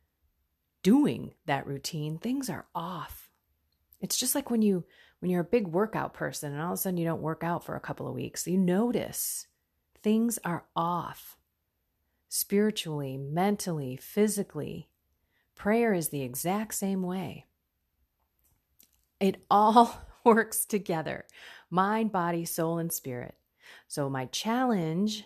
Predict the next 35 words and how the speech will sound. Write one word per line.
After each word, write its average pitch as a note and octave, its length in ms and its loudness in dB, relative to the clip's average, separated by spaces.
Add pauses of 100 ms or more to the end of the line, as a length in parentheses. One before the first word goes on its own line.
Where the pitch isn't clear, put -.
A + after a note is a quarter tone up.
(120)
to - 260 -4
everyone, E3 840 -6 (280)
and E3+ 140 0
it E3+ 80 2
is G#3+ 180 2
a A#3+ 60 0
challenge. C#3+ 540 -4
I C3+ 80 -6
kinda G3 320 -4
hate E3+ 320 -4
that D3+ 240 -6
word C3+ 240 -4
sometimes E3+ 600 -4
because - 440 -4 (400)
it - 80 -10
makes D#3 200 -2
it - 120 -10
sound D3 420 2
like D3+ 180 0
it's - 300 -6 (480)
not C#3+ 240 -4
fun. D#3+ 720 0 (100)
You D3 80 -6
know, C#3+ 160 0
who F3+ 100 0
wants E3 240 -2
a C3+ 60 -6
challenge? C#3+ 640 -4
Just - 200 -10
make D3 200 -6
life C#3+ 220 -6
<laughs> - 0 -
easy F#3 300 6
on F#3 240 4
me. A3 560 4